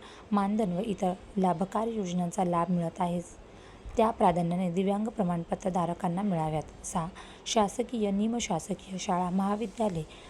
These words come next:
मागील बनावट दिव्यांग प्रमाणपत्र धारक नोकऱ्या करीत आहेत, यामुळे दिव्यांगांच्या अधिकार व हक्कावर गदा आली, याची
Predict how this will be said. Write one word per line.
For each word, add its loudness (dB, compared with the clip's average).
मागील 4
बनावट 2
दिव्यांग 2
प्रमाणपत्र -2
धारक 4
नोकऱ्या 4
करीत 4
आहेत, -6
यामुळे 6
दिव्यांगांच्या 2
अधिकार 2
व -2
हक्कावर 0
गदा 6
आली, 0
याची 0